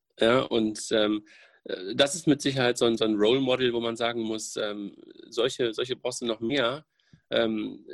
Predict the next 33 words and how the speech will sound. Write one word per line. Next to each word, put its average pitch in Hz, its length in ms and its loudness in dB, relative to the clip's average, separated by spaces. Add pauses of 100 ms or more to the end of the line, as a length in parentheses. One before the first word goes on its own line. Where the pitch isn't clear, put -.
im 120 140 4
Nachgang 131 480 4
hätte 123 180 -6
man 117 120 0
vielleicht 117 200 -2
auch, 113 280 -4
ähm, 107 300 -2
die 104 120 -8
Vorstandsvorsitzende 117 840 0
oder 107 120 4
die 101 100 -4
Vorständin 110 640 0
von 110 140 -4
der 107 200 -2
Stadtsparkasse 110 500 -6
Düsseldorf 117 560 0
beziehungsweise 110 640 0
auch - 80 -6
von 104 120 -4
der 107 80 0
Sparkasse 110 420 -4
Berlin 104 260 4
noch 135 140 2
dazu 127 240 -4
nehmen 123 240 0
können. 123 220 2
Also 113 120 -4
du, 98 180 -2
es - 120 -6
gibt - 240 2
da 110 100 6
ein 101 140 0
paar. 127 440 0